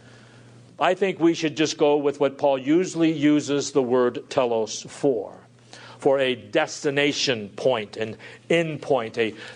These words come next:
termination. What he is saying here, verse four, is meant to buttress verses one through three. You see, Christ and his coming and his death on the cross means there is no more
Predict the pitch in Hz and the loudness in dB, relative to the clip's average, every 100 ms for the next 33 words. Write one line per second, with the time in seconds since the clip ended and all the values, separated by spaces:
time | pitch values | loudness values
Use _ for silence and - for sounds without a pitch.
0 | - - 180 147 139 131 - - - _ | -8 -2 0 0 0 0 -4 -8 -12 _
1 | - - - - - - - - - 160 | -20 -20 -20 -20 -20 -20 -16 -16 -2 0
2 | 165 156 160 202 202 170 147 151 143 143 | 2 0 2 2 2 0 2 0 2 0
3 | 135 - 143 147 135 127 147 151 - - | 0 0 2 2 0 -2 -2 -4 -10 -20
4 | - - 117 104 175 190 - 120 117 - | -4 -2 -2 2 0 0 -4 -4 -4 -6
5 | - 147 135 139 139 123 - 123 139 151 | -10 -2 0 2 0 -4 -6 -2 0 -2
6 | 147 - 139 131 135 110 95 90 - - | -8 -6 -6 -6 -8 -8 -8 -16 -20 -20
7 | - - - - - - - 139 131 139 | -20 -20 -18 -18 -18 -20 0 0 2 0
8 | - 151 156 185 185 - - - _ - | 2 2 2 -2 -6 -12 -14 -16 _ -4
9 | 139 147 - - 170 151 165 165 - _ | -2 0 -2 -2 -2 -2 -8 -10 -18 _
10 | - _ _ - - 131 117 110 151 151 | -20 _ _ -6 -2 0 0 0 0 0
11 | 160 156 - 135 127 - 131 139 117 113 | -2 -2 0 0 0 -4 -4 -4 -4 -8
12 | 113 - - - - - 127 127 107 127 | -8 -10 -14 -20 -20 0 2 2 -2 0
13 | 131 151 151 147 | 2 2 2 0